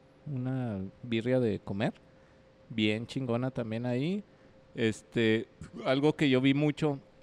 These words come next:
mucha mujer guapa, la verdad es de que había mucha mujer guapa, y este, y bien amables, güey, o sea, si platicaras, eh, me aventé una plática con la señora de la birria, güey,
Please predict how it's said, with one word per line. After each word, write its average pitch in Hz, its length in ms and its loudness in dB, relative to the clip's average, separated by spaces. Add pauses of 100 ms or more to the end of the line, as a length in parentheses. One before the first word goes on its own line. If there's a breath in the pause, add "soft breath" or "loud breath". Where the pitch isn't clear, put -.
(160)
mucha 127 280 0
mujer 113 340 0
guapa, 110 340 2
la 131 180 -2
verdad 95 340 -2
es 95 100 -6
de 98 100 -8
que 95 160 -10
había 95 200 -6
mucha 104 460 -4
mujer 98 320 -8
guapa, 95 320 -10 (500)
y 101 180 -4
este, - 840 -8
y 113 160 -4
bien 104 420 -2
amables, 113 520 -8
güey, 95 180 -12
o 87 40 -12
sea, 95 300 -6
si 120 160 -6
platicaras, 135 680 0
eh, 143 40 -6 (260)
me 120 120 2
aventé 113 260 4
una 151 140 0
plática 160 380 -4
con 135 200 -2
la 101 260 0
señora 110 380 -4
de 147 100 0
la 117 140 -2
birria, 127 320 0
güey, 107 160 -4